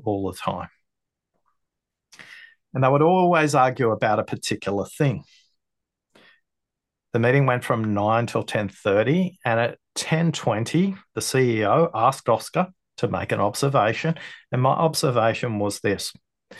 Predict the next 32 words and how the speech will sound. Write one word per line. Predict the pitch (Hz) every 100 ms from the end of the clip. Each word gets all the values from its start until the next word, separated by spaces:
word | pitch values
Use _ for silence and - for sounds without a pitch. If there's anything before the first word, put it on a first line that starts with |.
| - - - - - -
"I'm | 120
going | 147 202
to | 185 156
ask | 135 135 -
you | 131
to | 123
get | 113 113
into | 113 127 131 151
pairs | - - 107 101 123 175 -
when | 110 110
you | 104
come | - 117
back | 113 107 -
from | - 110
the |
morning | 110 101 101 107 107
break. | - 95 117 190 - - _ _ _ _ _ _ - - - - -
And | 139
in | 151
those | 180 170 170
pairs, | - - 113 110 135 - - -
I |
want | 123 120 131 170 175 -
you | 131 123 107 135 202 - _ _ _ _ _ _ _ _ _ _ _ _ _ _
to," | - 135 123 143 185
so | - 104 107 107
we | 101 104
are | 101
red | 98 120 156
and | 135 127
agreeing | 131 104 117
together, | - 139 107 104 185